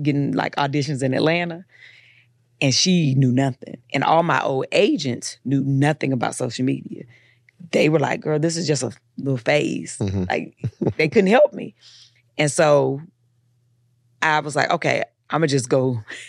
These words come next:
Speaker 1: <laughs> as big as I can and ask for a crazy amount of money and see what they say." And they were like,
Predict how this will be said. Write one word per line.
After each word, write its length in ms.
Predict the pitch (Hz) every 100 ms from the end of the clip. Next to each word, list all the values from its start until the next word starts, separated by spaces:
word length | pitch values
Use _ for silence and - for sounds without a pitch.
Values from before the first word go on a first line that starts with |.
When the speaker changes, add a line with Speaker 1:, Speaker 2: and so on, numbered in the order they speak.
| -
Speaker 1:
<laughs> 400 | - _ _ _
as 200 | 165 -
big 520 | 143 131 151 151 - -
as 140 | -
I 120 | -
can 340 | - 190 165 151
and 100 | - -
ask 300 | 143 151 - - -
for 120 | 170
a 40 |
crazy 360 | 151 403 196 175
amount 260 | 170 160 160
of 60 |
money 260 | 180 208 165
and 100 | 151
see 140 | 175
what 140 | 156 156
they 160 | 156
say." 440 | 151 202 160 - 170 - - - - - _
And 160 | 165 160
they 120 | 175
were 140 | 175 175
like, 280 | 156 147